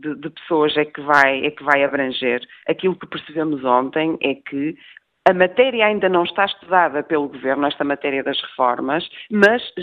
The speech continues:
já começou a criar, eh, espe-, eh,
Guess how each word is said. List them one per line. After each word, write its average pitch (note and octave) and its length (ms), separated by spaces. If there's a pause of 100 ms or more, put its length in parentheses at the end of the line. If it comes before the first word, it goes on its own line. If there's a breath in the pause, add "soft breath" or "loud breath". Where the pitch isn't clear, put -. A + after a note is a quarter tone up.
(140)
já A3+ 160
começou F#3 580
a D#3 60
criar, D#3+ 680 (340 loud breath)
eh, D#3+ 280
espe-, E3+ 440
eh, D#3+ 180